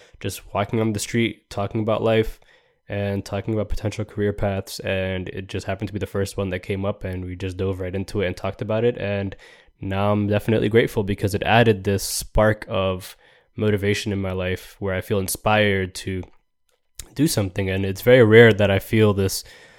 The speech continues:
spark as if the blood is flowing back into my body, but, um, I'm there and I'm trying to keep that momentum and learn as much as I can about the field. It's obviously difficult, you know, working,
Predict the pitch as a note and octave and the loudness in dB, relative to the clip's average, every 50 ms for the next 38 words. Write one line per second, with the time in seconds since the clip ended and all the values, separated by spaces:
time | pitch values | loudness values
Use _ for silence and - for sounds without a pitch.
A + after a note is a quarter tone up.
0 | - _ _ - - - - - - B2+ B2+ A2+ - - G#2+ F#2+ G2+ - - G#2+ | -20 _ _ -6 -4 -4 0 4 6 8 8 8 6 4 0 0 0 0 -2 -2
1 | F#2+ G2+ G#2+ G#2+ G#2 G2+ - - - G#2+ G#2 G2+ G2+ G2 F#2 G2 G2 - - G2+ | 0 2 4 4 4 2 0 -2 0 2 2 2 2 0 0 -2 -2 -2 -4 -6
2 | F#2 - A2 F#2+ F#2+ F2+ F2+ F2+ F#2+ F#2+ G2 A2 A#2+ A#2+ A2+ G#2 G2+ F#2 - - | -6 -4 -6 -6 -4 -4 -4 -4 -4 -2 -2 -2 -2 -2 -2 -2 -2 -2 -2 -6
3 | _ _ _ _ _ _ _ _ - F#2+ G2 G2 F#2+ F#2+ F#2 F#2 F#2 F2+ F2 - | _ _ _ _ _ _ _ _ -6 -4 -2 -2 -2 -2 -2 -4 -6 -6 -6 -4
4 | G2+ G#2+ G2+ F#2+ A#2 C#3 C3+ F#2 F2 - - F#2 G2+ F#2+ F#2+ F#2+ F#2+ G2 - - | -2 -2 2 4 6 6 6 4 0 -2 -6 -6 -4 -4 -4 -4 -4 -6 -4 -2
5 | A#2+ A#2+ A#2 A2+ - - A#2 A2+ - - G#2 G2+ G2+ G2+ G2+ G#2 G#2 G2+ - - | 0 0 0 0 -2 -2 -2 -2 0 0 0 0 0 -2 -2 -2 -4 -4 -4 -4
6 | G#2 G2 F#2+ F#2 G2 G2+ G#2 G2+ F#2+ F#2 G#2 G2+ - - G#2 G2 F#2 - A2 G2+ | -4 -4 -4 -2 -2 -2 0 0 -2 -2 -2 -2 -2 -2 -2 -2 -2 0 0 0
7 | G2 G2 F#2+ G2 F#2 - G2 - - A2 G#2 G#2 A2 A#2+ C3+ C3+ - - _ _ | 0 0 -2 -4 -6 -8 -10 -10 -6 -2 0 2 2 2 0 -2 -6 -18 _ _
8 | _ _ _ _ _ - - - - - - - - - - - - - - _ | _ _ _ _ _ -20 -20 -20 -20 -20 -20 -18 -18 -18 -18 -18 -20 -20 -20 _
9 | - D#3+ C#3+ E3+ F3+ E3+ E3 E3 D#3 C3+ C3+ B2+ - B2 - D3 D3+ D3+ - - | -2 2 4 6 6 6 6 4 2 2 2 0 -2 0 2 4 4 2 2 -4
10 | - _ _ - - - - G2+ G#2 G2 F#2+ F#2+ G2 G#2 G2+ - A#2 A2 A2+ A2 | -16 _ _ -20 -12 -6 -4 -2 0 0 0 0 0 -2 0 0 0 0 0 -2